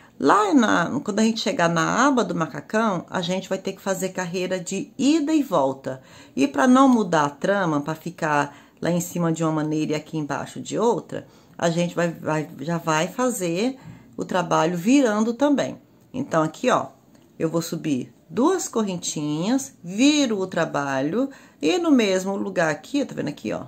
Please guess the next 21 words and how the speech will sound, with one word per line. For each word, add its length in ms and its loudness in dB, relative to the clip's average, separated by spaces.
nesse 280 -8
espaçozinho 680 -6
aqui, 320 -6
ó, 140 -4
no 80 -6
mesmo 640 0
lugar, 680 -4
a 100 -6
gente 160 -4
vai 120 -6
iniciar 500 -4
de 160 -6
novo 240 -2
fazer 500 -8
os 220 -8
pontos 600 -4
altos. 580 -12
Aí, 80 -2
eu 40 -2
vou 100 -6
fazer, 680 -2